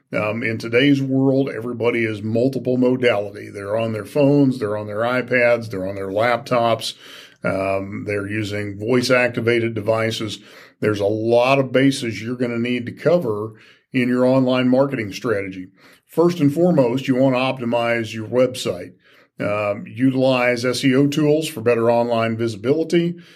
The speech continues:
Uh, make sure that your services are easily found by potential clients in your market. And of course, a user-friendly website is key because it's gonna help retain visitors,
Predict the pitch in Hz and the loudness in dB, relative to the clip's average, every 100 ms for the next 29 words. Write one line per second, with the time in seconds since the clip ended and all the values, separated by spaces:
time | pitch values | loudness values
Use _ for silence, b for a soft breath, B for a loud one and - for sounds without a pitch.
0 | B B 107 98 101 117 117 - 127 131 | B B -6 -4 -2 -2 -2 -2 0 2
1 | 127 113 107 110 - 131 117 139 143 143 | 2 0 -2 -4 -6 -6 0 2 2 2
2 | 143 143 147 151 151 110 110 117 131 131 | 2 2 -2 -4 -2 -4 -4 -4 -2 2
3 | 135 120 123 131 139 127 113 113 - 131 | 0 0 0 2 2 4 2 0 -2 -2
4 | 123 107 - 123 123 131 135 120 107 95 | -2 -6 -4 0 0 2 0 -2 -8 -4
5 | 110 135 180 180 B B B B B 120 | -4 -2 -4 -8 B B B B B 0
6 | 123 117 151 156 139 127 120 156 202 190 | 0 0 -2 0 0 -2 0 0 0 0
7 | 135 143 131 123 120 117 113 113 127 113 | 0 2 4 2 0 0 0 0 2 2
8 | 110 95 - - 139 123 117 117 - 123 | 2 -6 -4 2 2 2 -2 -6 -4 -6
9 | 113 131 127 - 269 160 107 - 139 131 | 0 0 0 -4 -10 -8 -8 0 2 4
10 | 127 113 123 127 123 131 127 123 | 4 2 0 0 0 0 0 -2